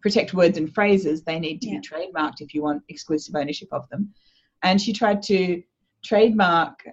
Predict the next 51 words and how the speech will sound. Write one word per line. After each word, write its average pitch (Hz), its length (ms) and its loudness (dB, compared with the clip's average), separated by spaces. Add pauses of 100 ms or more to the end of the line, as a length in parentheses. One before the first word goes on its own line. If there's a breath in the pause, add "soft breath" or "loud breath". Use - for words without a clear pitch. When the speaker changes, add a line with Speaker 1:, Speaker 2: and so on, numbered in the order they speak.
Speaker 1:
um, 170 500 -2 (400)
a 196 80 6
name 202 460 8
that 175 160 4
involved 170 720 4
a 170 60 2
word. 247 320 6
And, 160 180 0
and, 180 260 -2
you 190 60 0
know, 185 120 0
we 175 120 -4
had - 200 -6
this, - 240 -16
a 175 60 -10
similar 170 300 -2
problem 170 220 -4
when 170 80 -4
we 165 100 -4
worked 165 260 -4
with 160 160 -6
you 302 100 6
with, 190 240 -2
with, 170 220 -4 (140)
Speaker 2:
Yeah. 226 220 -4 (180)
Speaker 1:
um, 160 220 -12
crisp - 240 -4
copy. 285 340 0
It - 100 -2
was 175 140 -6
something 175 400 -4
that 170 260 -4 (680)
every 190 340 4
copywriter 190 540 2
should 180 180 -8
have 180 180 -6
the 175 80 -8
right 170 240 -2
to 175 100 -12
use, 170 480 2
but 196 180 -2
at - 60 -4
the 226 60 0
Speaker 2:
Mm-hmm. 196 80 -2 (120)
Speaker 1:
same 208 140 -8 (120)
time, 190 140 -2
it 151 80 -2
was 170 220 -4
so 240 80 4
uniquely 170 580 0
yours 170 800 0